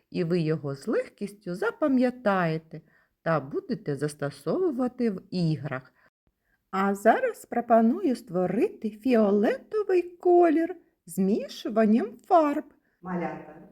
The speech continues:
зараз ми з вами пограємося і створимо картину за допомогою цеглинок Лего. Малюватимемо ними.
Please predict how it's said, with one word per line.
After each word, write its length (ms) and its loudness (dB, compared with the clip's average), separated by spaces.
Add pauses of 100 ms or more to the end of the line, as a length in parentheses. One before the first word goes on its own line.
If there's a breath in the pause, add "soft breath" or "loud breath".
(120)
зараз 680 -8
ми 60 -8
з 120 -12
вами 440 -8
пограємося 1200 -8 (140)
і 140 -10
створимо 1000 -8
картину 920 -12 (360)
за 160 -8
допомогою 920 -14 (240)
цеглинок 720 -12 (300)
Лего. 720 -12 (600)
Малюватимемо 1500 -10
ними. 480 -10